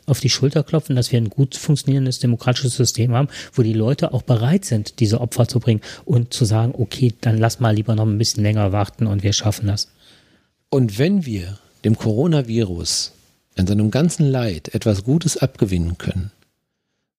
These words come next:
Speaker 2: dann muss man sagen, dass unsere Welt sich verändern wird. Ich, wenn es aus meiner persönlichen Erfahrung, ich merke gerade so nach vier bis sechs Wochen Quarantäne, Social Distance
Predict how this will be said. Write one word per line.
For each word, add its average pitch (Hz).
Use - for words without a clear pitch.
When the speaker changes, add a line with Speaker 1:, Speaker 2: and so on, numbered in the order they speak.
Speaker 2:
dann 151
muss 151
man 131
sagen, 117
dass 120
unsere 104
Welt 127
sich -
verändern 101
wird. 80
Ich, -
wenn 110
es 110
aus 101
meiner 104
persönlichen 143
Erfahrung, 131
ich 113
merke 117
gerade 110
so 98
nach 90
vier 135
bis 113
sechs -
Wochen 131
Quarantäne, 117
Social -
Distance 117